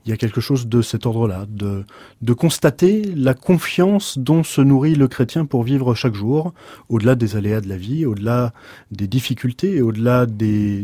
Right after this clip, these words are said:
doutes, justement, qui peuvent, euh,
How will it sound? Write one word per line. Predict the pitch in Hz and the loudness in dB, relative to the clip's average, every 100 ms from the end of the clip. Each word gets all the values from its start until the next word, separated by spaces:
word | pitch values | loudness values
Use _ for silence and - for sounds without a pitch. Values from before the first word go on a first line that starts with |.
| 101 | -6
doutes, | 110 113 156 - 123 | -6 -6 -6 -2 -2
justement, | 104 98 107 - 98 143 - - - - _ | -2 -4 -8 -6 -6 -6 -10 -20 -20 -20 _
qui | - | -8
peuvent, | 107 123 123 110 | 0 4 4 2
euh, | 101 95 95 101 | -2 -2 -6 -8